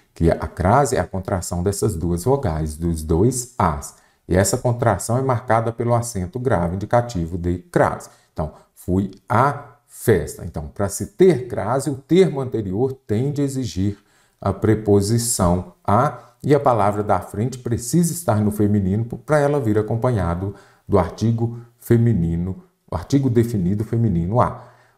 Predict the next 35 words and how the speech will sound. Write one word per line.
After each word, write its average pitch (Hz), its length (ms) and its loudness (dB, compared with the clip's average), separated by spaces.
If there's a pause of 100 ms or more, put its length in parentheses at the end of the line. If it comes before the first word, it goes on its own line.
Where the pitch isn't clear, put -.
(120)
O 101 120 4
acento 175 420 2
indicativo 117 840 0
de, 90 340 0 (560)
da 95 160 2
crase 147 460 0
está 104 260 -2
corretamente 123 1000 -2
empregado 92 760 -4
em. 85 180 -6
Eu - 80 -18
preciso 175 300 2
da 160 60 6
alternativa 92 600 -4
correta? 113 500 -2 (380)
É 143 60 4
preciso 151 420 2
estar 139 300 2
atento. 92 440 -2
Quem 90 140 -6
está 101 320 -2
atento, 139 400 -4
está 131 240 -2
atento 101 380 -2
a 101 40 2
alguma 104 440 2
coisa. 87 340 -4 (340)
Mas 87 380 2
o 90 100 4
as 82 280 2
de 98 120 0
as 104 220 0
coisas, 123 480 2
estar 107 340 0
atento 87 600 0